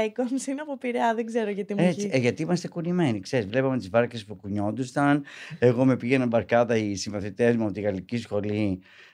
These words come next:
Speaker 2: και καμιά φορά είχε κυματάκι, οπότε είμαστε λίγο κουνημένοι.
Speaker 1: Είμαστε πολύ κουνημένοι,
Speaker 2: <laughs>
Speaker 1: είμαστε. Ε, άρα το, ο Πειραιάς στο, στο μυαλό σου έχει μείνει με μια ωραία εικόνα.
Speaker 2: Έχει μείνει με μια ωραία εικόνα και με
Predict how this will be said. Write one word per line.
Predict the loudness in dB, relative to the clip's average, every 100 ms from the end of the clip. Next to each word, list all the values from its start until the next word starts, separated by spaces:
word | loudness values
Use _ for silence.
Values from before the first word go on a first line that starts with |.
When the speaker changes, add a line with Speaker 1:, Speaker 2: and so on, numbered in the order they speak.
| -2
Speaker 2:
και | 0
καμιά | 2 0
φορά | 0 0
είχε | -2 -4
κυματάκι, | -4 -4 -4 -4 -2 -2 -4 -4 -2
οπότε | -2 -2
είμαστε | -2 -2 -2
λίγο | 0 0
κουνημένοι. | 0 2 4 4 4 2 0
Speaker 1:
Είμαστε | 0 -2 -4 _
πολύ | -2 0
κουνημένοι, | 2 2 2 4 4
Speaker 2:
<laughs> |
Speaker 1:
είμαστε. | 2 0 -6 -8 -20 -6
Ε, | 4 6 6 6 4 4
άρα | 4 6 4
το, | 0
ο | -2
Πειραιάς | 2 2 2 0
στο, | -4 -2 -2 -4
στο | -8 -6 0
μυαλό | 2 4 2 0
σου | -2
έχει | -6 -6 -10
μείνει | -10
με | -8
μια | -6 -2
ωραία | 0 2 0
εικόνα. | 0 -2 -2 -4 -6 -2
Speaker 2:
Έχει | -2 0 0
μείνει | 2 4
με | 2
μια | 0 0
ωραία | 0
εικόνα | -2 -4 -4
και | -4
με | -4